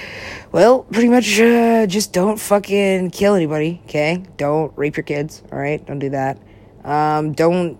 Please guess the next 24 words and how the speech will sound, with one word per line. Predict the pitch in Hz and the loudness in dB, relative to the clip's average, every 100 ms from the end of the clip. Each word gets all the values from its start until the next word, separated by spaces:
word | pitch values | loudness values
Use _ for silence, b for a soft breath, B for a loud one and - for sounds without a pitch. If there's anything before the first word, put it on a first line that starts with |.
| - | -16
use | - - 165 170 160 143 | -14 -8 -2 0 0 -2
other | 147 160 | 0 0
people | 165 156 | 0 -2
as | 156 | -2
property. | - 147 147 143 151 | -2 -2 -2 -4 -6
They're | 165 147 | -8 -4
not, | 143 147 - - - | -2 -4 -6 -20 -12
they're | 139 139 - - - - - | -10 -10 -12 -20 -20 -18 -8
people, | 143 139 143 - | -6 -4 -8 -12
so | - - 143 156 - - - - - - - - - | -14 -8 -8 -10 -18 -20 -20 -20 -20 -20 -20 -20 -12
he | 147 151 | -8 -6
people, | 151 143 143 143 | -8 -10 -8 -8
you | 143 | -8
people, | 135 143 147 | -10 -10 -10
she | 147 147 | -10 -10
people. | 139 - 143 151 - - - - | -10 -10 -10 -12 -20 -20 -20 -12
Yes, | 139 170 - | -10 -10 -10
the | 151 | -10
she | - 160 | -8 -6
people | 160 151 143 | -6 -4 -4
are | |
you | 143 143 | -4 -8
people. | 147 127 139 - - B B B B B | -10 -12 -14 -16 -20 B B B B B
Uh, | - | -20